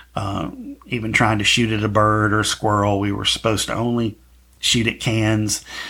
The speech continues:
that we lined up, or, you know, shoot at the big trash can or something like that. So that's all we could do. Well, my sister had a special relationship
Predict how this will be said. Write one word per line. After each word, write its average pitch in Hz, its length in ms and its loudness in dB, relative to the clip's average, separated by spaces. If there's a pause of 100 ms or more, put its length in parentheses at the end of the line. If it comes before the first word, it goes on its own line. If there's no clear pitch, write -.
(200)
that 110 180 2
we 110 120 2
lined 107 440 4
up, 101 460 0
or, - 240 -4 (320)
you 104 120 -4
know, - 120 -6
shoot 123 340 4
at 113 140 -4
the - 240 -4 (400)
big 120 240 -4
trash 113 440 4
can 107 440 0
or - 100 -4
something - 340 -4
like 82 240 -4
that. - 360 -4 (720)
So 113 120 0
that's 113 260 4
all 117 200 6
we 110 140 0
could 104 180 -4
do. 101 320 -6 (1120)
Well, 110 460 2 (460)
my 147 160 2
sister 110 840 -2 (400)
had 117 500 2
a - 120 -6
special 120 480 2
relationship 101 1000 0